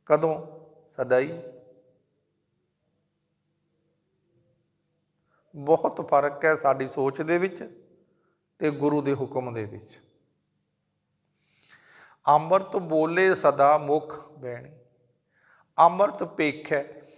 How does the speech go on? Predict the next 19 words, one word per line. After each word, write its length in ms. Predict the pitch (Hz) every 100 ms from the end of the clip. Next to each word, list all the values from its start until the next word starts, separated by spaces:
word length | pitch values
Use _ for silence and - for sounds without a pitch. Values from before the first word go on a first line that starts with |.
| - _ _ _ _ _ _ _ _ _ _ _ _ _ _ _ _ _ _ _ _ -
ਅੰਮ੍ਰਿਤ 400 | 135 147 160 196
ਨੂੰ 200 | 180 147
ਵੇਖਣਾ 460 | 139 135 - 151 143
ਵੀ 260 | 135 123
ਹੈ। 120 | - - _ _ _ _ _ _ _ _ _ _ _
ਵੇਖਣਾ, 360 | 131 135 165 165
ਹੁਣ 140 | 160
ਬਾਣੀ 280 | 139 131 156
ਨੂੰ 140 | 170 151
ਦੇਖਣਾ। 480 | 147 - 151 160 - - _ _ _ _ _ _ _ _ _ _ _ _ _ _ _ _ _ _ _ _ _ _ _ _ _ _ _ _ _ _ _ _ _
ਪੀਣੇ 260 | 131 131 156
ਵਾਲਾ 160 | 165
ਕੰਮ 240 | 170 175 180
ਤਾਂ 160 | 175
ਖਤਮ 300 | 160 151 165
ਹੋਇਆ, 220 | 160 165 156
ਛਕਣੇ 380 | 143 147 147
ਵਾਲਾ 160 | 147 143
ਤਾਂ। 240 | - 147